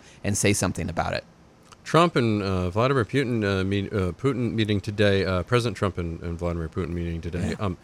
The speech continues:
Speaker 2: we've come a long way from Gorbachev Reagan, haven't we?
Speaker 1: <laughs> Yeah. Well, obviously, there's a lot of controversy about President Trump and, and, and Putin meeting. And, of course,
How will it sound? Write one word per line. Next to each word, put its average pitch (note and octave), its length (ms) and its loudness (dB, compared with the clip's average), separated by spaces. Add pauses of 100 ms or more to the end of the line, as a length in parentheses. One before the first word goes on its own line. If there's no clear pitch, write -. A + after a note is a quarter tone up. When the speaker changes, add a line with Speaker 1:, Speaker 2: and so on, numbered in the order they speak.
(220)
Speaker 2:
we've D#3+ 160 0
come D3+ 100 6
a F#3+ 60 4
long D3 300 4
way C#3+ 160 4
from A2 200 -2
Gorbachev A#2 540 2
Reagan, G2 360 2
haven't F#2 300 -2
we? B2 200 0 (280)
Speaker 1:
<laughs> C#3 120 4 (920)
Yeah. C3+ 360 10 (180)
Well, E3+ 120 12
obviously, G#3 360 10
there's E3 200 6
a D#3+ 40 4
lot D#3 180 12
of - 40 -8
controversy D3 560 4
about A#2+ 340 10
President B2 380 2
Trump A#2 280 4
and, A2 280 4
and, G2+ 340 2
and G2+ 240 -2
Putin C#3 220 2
meeting. A#2 420 4
And, A2 140 4
of G#2+ 100 0
course, D#3 340 6